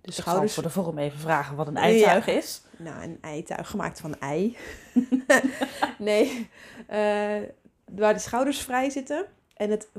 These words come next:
Speaker 1: de, de ei-naam, de Griekse ei, zeg maar, komt voort uit als je van voren naar de hond kijkt. Dan, eh, komen de banden die dan over de s-, de,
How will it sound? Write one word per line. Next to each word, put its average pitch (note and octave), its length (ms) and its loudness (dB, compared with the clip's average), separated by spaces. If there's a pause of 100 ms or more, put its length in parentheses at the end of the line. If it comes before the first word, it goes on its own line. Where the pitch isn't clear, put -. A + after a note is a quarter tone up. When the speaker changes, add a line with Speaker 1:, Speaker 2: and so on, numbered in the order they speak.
(140)
Speaker 1:
de, F#3 260 -6
de F#3+ 100 0
ei-naam, A3 1080 0
de F#3+ 220 -4
Griekse - 280 -10
ei, G3+ 260 -4
zeg A3 180 -14
maar, G#3 220 -10 (300)
komt A#3 240 0
voort A3 400 2
uit G3 200 -2
als - 180 -2
je F#3+ 180 0
van F#3 220 0
voren A#3 400 6
naar F#3+ 180 -2
de F#3+ 60 -2
hond A3+ 260 -2
kijkt. - 540 -4 (1400)
Dan, G#3+ 420 2 (200)
eh, F#3+ 300 -8 (140)
komen G#3+ 520 0
de F#3 500 -2 (100)
banden A#3 360 4
die G#3+ 100 2
dan G3 180 0
over F#3 260 -2
de F#3 80 -10
s-, - 200 -14
de, F3+ 240 -8